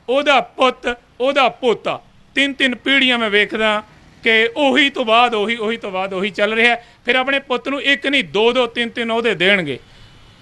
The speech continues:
ਉਦੋਂ ਸੰਗਤ 'ਚ ਕੋਈ ਉੱਠ ਕੇ ਨਹੀਂ ਕਹਿੰਦਾ ਕਿ ਭਾਈ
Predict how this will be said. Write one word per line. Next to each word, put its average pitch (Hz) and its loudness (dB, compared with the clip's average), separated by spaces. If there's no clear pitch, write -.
ਉਦੋਂ 381 4
ਸੰਗਤ 269 -2
'ਚ 277 -8
ਕੋਈ 269 0
ਉੱਠ 262 -4
ਕੇ 269 2
ਨਹੀਂ 214 -4
ਕਹਿੰਦਾ 247 2
ਕਿ 226 4
ਭਾਈ 233 0